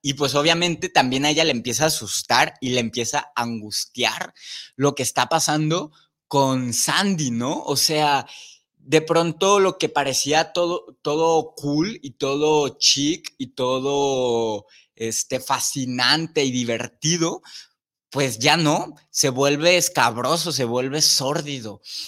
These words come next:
Y, y a la misma Eloise le empieza, pues, a dar miedo, ¿no? Empieza a dar miedo lo que está pasando con Sandy.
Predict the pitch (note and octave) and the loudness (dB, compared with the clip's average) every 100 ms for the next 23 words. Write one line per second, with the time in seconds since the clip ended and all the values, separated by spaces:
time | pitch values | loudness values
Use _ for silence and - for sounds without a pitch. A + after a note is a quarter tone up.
0 | - - C#3+ C#3+ C#3+ C#3+ C#3 C#3 C#3 C3 | -16 -8 -2 -2 -2 0 4 6 6 2
1 | C#3 C3+ D3+ D#3+ D#3+ D3 C3 A#2 B2 D3+ | 0 -2 2 2 2 -2 -2 0 -2 -4
2 | D#3+ - D3 C3+ C3 B2+ C3 - - C#3+ | -6 -6 -4 -4 -6 -6 -4 -4 0 2
3 | C#3+ C3+ - A#2+ A#2+ A#2 D#3 D3 B2+ A#2+ | 4 2 -2 -6 -4 -4 -4 -6 -8 -6
4 | C3 D3 A2 _ - A2+ B2+ D#4 - - | -6 -6 -14 _ -12 -8 -8 -10 -20 -18
5 | - C3 B2+ C#3+ C#3 C#3 C#3+ D3+ D3+ - | -12 -8 -4 0 0 0 -4 -2 -4 -6
6 | A2+ A#2 A#2+ A#2+ A#2+ A#2+ A2 G2+ - F2 | -10 -10 -8 -10 -8 -10 -12 -12 -14 -16
7 | F2 | _